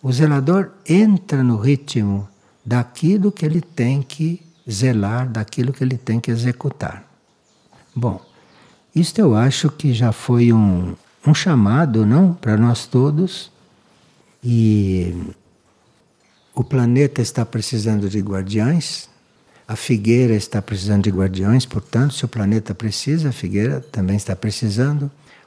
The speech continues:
o trabalho está precisando de guardiães, e nós tínhamos que estar um pouco mais atentos. Atentos e examinar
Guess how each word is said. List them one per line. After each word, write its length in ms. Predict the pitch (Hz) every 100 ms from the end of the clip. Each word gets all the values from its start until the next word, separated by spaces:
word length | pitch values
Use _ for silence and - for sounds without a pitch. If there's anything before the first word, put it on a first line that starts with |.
| -
o 80 |
trabalho 580 | 127 135 113 107 117 117
está 220 | 110 -
precisando 600 | 98 - - 107 98 95
de 100 | 85
guardiães, 760 | 92 95 90 101 123 135 - - _ _ _ _ _ _
e 120 | 113
nós 300 | 120 139 147
tínhamos 540 | - 123 117 120 127 -
que 160 | -
estar 300 | 123 - -
um 100 | 107
pouco 300 | 104 117 -
mais 680 | 110 101 104 113 110 - - _ _
atentos. 960 | 123 - - 110 95 - - - - - _ _ _ -
Atentos 800 | 127 - 147 170 185 214 - - _ - _ _
e 460 | 139 135 127 117
examinar 800 | 113 113 135 175 208 123 123 139